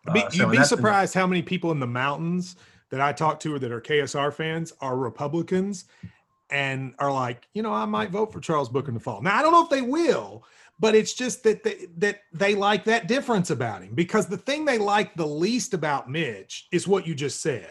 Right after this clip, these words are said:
Speaker 1: that sort of,
Speaker 2: Mm-hmm.
Speaker 1: he's, he is the epitome of politician's politician. And, you know,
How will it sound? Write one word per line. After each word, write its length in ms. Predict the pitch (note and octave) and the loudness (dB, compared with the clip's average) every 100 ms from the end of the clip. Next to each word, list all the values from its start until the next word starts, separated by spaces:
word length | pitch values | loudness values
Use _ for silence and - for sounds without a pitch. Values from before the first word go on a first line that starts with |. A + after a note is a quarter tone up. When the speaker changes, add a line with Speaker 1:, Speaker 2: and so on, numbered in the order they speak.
| - | -10
Speaker 1:
that 240 | B2 C#3+ - | -6 -6 -4
sort 240 | E3+ D3+ | 0 2
of, 80 | C3+ | 0
Speaker 2:
Mm-hmm. 100 | A2+ - - | -2 -14 -6
Speaker 1:
he's, 320 | G3 F3 B2 | 0 0 -2
he 340 | F3 - G#3 G#3 | -8 -2 2 2
is 120 | D#3 | 2
the 140 | D#3+ D3 | 0 -2
epitome 680 | - - A3+ F#3+ D3+ C#3 | -2 4 6 6 2 -2
of 160 | B2+ A#2+ | -4 -8
politician's 960 | - D3+ E3 D#3+ D3 D#3+ D3 - D3+ D3 | -4 2 2 2 -2 -4 -4 -4 -4 -6
politician. 960 | - D3+ D3 C#3 A#2 C3+ C3+ A2 - - _ _ _ _ _ _ _ | -8 -6 -4 -4 -6 -6 -6 -6 -12 -20 _ _ _ _ _ _ _
And, 500 | E3 D#3+ D3+ C#3+ C#3 C3+ _ - | -4 -2 -2 -2 -6 -12 _ -12
you 100 | D#4+ | -10
know, 200 | B2 B2 | -10 -14